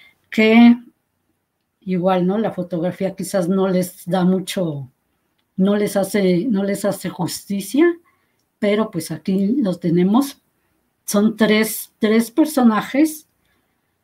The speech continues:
pigmento blanco, y pues parece que los personajes están haciendo referencia precisamente a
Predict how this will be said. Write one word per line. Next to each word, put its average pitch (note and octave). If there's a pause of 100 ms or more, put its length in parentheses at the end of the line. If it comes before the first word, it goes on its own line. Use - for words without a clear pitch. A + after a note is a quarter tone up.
(240)
pigmento G#3
blanco, A#3+ (1120)
y A#3
pues F#3
parece F3
que G3+
los F3
personajes F#3
están G3
haciendo G3
referencia F3+ (420)
precisamente F#3+
a G#3+